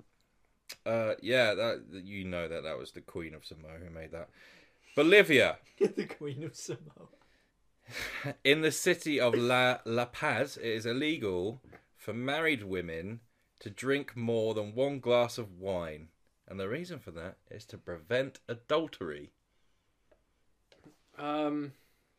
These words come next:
Speaker 1: What the fuck?
Speaker 3: It's just, it, we, I, I
Speaker 2: These
Speaker 3: ha-,
Speaker 2: are, this,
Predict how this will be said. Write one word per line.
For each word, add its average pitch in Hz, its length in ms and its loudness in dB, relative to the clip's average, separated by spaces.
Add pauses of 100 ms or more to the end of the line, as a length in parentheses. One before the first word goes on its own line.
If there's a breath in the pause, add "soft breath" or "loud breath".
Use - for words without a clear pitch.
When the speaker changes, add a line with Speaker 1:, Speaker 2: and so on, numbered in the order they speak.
(440)
Speaker 1:
What 143 300 -16 (180)
the 123 80 -16 (200)
fuck? 117 380 -20 (240)
Speaker 3:
It's - 580 -14
just, - 20 -20 (100)
it, 185 200 -16
we, 208 160 -6 (520)
I, 190 100 -8
I 190 100 0
Speaker 2:
These 220 100 0
Speaker 3:
ha-, 214 80 2
Speaker 2:
are, 202 80 -4
this, 190 220 -2